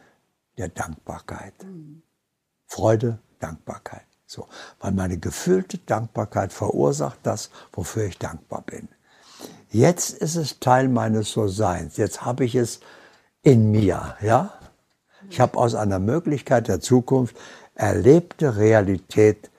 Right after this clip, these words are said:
Speaker 1: der Gegenwart gemacht. Ich erlebe, ich bin am Ziel, ich habe es erreicht. Es ist geschehen,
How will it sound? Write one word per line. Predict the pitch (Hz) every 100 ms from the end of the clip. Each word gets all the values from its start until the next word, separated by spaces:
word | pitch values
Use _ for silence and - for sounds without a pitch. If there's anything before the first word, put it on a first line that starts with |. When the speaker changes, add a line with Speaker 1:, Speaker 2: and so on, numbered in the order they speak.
| _ _ _ -
Speaker 1:
der | 90
Gegenwart | 117 110 95 87 87 -
gemacht. | 92 85
Ich | - -
erlebe, | 90 87 123 143 147 120 - - _
ich | - -
bin | - 135 -
am | 110
Ziel, | 98 - 104 80
ich | - - -
habe | 107 98
es | 101 120
erreicht. | 98 80 87 85 - - - - - - - - _ _ _ _
Es | 147 -
ist | - - 123 - - -
geschehen, | 107 92 - 98 - -